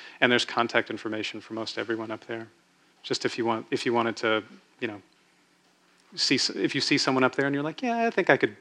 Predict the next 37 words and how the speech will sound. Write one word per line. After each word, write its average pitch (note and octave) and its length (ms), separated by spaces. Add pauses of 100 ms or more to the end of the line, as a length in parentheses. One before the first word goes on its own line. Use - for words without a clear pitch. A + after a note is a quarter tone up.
I D#3 80
think - 160
I C#3 60
could A2 160
go A2+ 160
there," G#2+ 200 (2000)
feel - 200
free. A#2 300 (500)
And C3 100
if - 140
contact C3+ 400
information A#2+ 480
isn't B2+ 260
available A2 400
for - 140
anyone A2 260
up G#2+ 140
there, A2 360
uh, G#2 400
the A2 60
front A2 220
office - 460 (360)
is A#2 140
a G#2 80 (580)
good B2 160
way A2+ 80
to G#2 80
connect. A2 420 (760)
If B2+ 120
not B2+ 200
that, B2 260 (300)
just C#3 260
email B2 200
me G#2 260 (140)
and A#2 120
I G#2+ 80
can, G#2 400